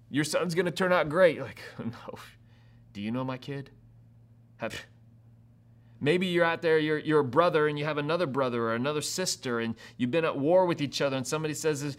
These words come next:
there's reconciliation coming." You're like, <laughs> "You, nope. Forget it." That,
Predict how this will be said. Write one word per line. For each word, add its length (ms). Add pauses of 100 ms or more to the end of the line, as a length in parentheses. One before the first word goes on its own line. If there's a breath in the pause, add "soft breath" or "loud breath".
(120)
there's 200
reconciliation 1000
coming." 340
You're 80
like, 260 (140)
<laughs> 1600
"You, 460
nope. 360 (920)
Forget 400
it." 140
That, 240